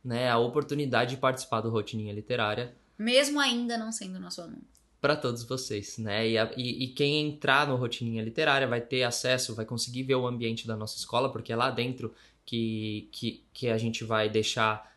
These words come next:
Speaker 1: ah, os encontros e tudo mais. Então vai ter acesso ao ambiente da escola,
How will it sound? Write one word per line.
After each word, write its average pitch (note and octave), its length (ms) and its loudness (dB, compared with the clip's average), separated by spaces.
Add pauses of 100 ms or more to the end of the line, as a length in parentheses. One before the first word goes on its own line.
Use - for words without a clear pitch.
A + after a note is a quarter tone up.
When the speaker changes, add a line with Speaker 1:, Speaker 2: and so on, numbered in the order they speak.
(120)
Speaker 1:
ah, G2+ 420 -2
os A2+ 140 -2
encontros B2+ 720 2
e A2 80 -8
tudo A#2 180 -10
mais. A#2 380 0
Então A#2 180 -4
vai A#2 140 0
ter A#2 120 -2
acesso C#3 380 0
ao B2 80 0
ambiente A2+ 320 -2
da G2+ 80 -2
escola, B2+ 480 0